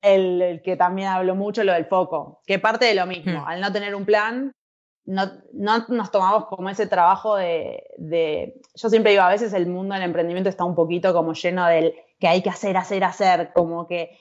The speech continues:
Speaker 1: y hay que también parar y reflexionar, no hay que todo
Speaker 2: Sí.
Speaker 1: hacer, hacer, hacer. Eh, y esa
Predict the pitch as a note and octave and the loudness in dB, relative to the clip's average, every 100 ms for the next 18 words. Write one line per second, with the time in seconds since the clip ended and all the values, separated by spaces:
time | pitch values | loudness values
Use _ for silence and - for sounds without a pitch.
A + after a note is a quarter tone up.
0 | - B3 B3+ C#4 E4 F4 A3+ A3 C4 B3 | -2 4 6 4 0 -2 -2 -2 -6 -2
1 | A3 A#3+ D4+ C4+ B3+ G#3+ G3+ - F#3+ B3 | 0 0 -2 -4 -8 -8 -6 0 2 4
2 | B3+ A#3 - - B3 B3+ B3+ D#4 A3 A3 | 2 -2 -10 -8 -2 0 -2 -4 -4 -2
3 | G3 G3+ G3+ B3 B3+ B3+ A#3 G#3 F#3+ - | -2 -2 -4 0 0 0 0 0 -2 -14
4 | _ - G3+ F#3+ F#3+ F#3+ F3+ G3 G#3 G3 | _ -16 -12 -10 -8 -10 -10 -12 -14 -4
5 | G#3 A#3 B3 - | -2 2 0 -2